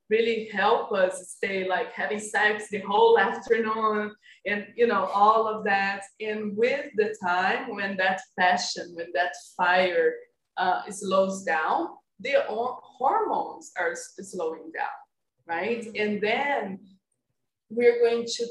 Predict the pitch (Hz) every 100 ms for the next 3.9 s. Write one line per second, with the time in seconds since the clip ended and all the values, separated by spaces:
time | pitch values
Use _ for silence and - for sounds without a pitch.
0 | - 247 254 226 - 277 359 - 240 196
1 | 190 - 240 226 254 302 - 330 320 -
2 | - 196 208 233 175 160 - - 185 160
3 | 165 160 - - - - - -